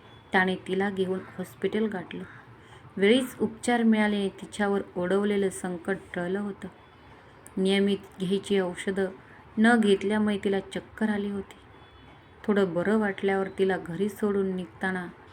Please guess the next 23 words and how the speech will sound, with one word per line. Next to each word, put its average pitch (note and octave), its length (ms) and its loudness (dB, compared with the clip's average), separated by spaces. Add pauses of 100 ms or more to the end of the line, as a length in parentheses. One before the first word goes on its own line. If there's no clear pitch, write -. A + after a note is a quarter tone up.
(460)
तिने G3+ 200 4
त्याचा F3 460 -6
हात F#3 240 -8 (240)
पकडला. F3+ 420 -8 (1500)
"माझा E3+ 400 -4
शेवटही F#3+ 800 -2 (340)
असाच G3 360 -4
पार F3+ 320 0
लावशील F#3 460 -2
का G#3 160 -6
रे?" G3 140 -8 (1120)
तिला G3 200 6
गहिवरून F#3+ 580 0
आलं. F#3 220 -8 (720)
"तुम्ही B3+ 200 8
वेळेवर A#3 420 6
औषध G3+ 300 0 (140)
का G3+ 160 0
नाही A3 280 0
घेतलं?" F3+ 380 -6 (920)
"घेतली F3+ 340 -4 (180)
काकू." E3+ 300 -6 (1000)
"काकू? F#3+ 420 0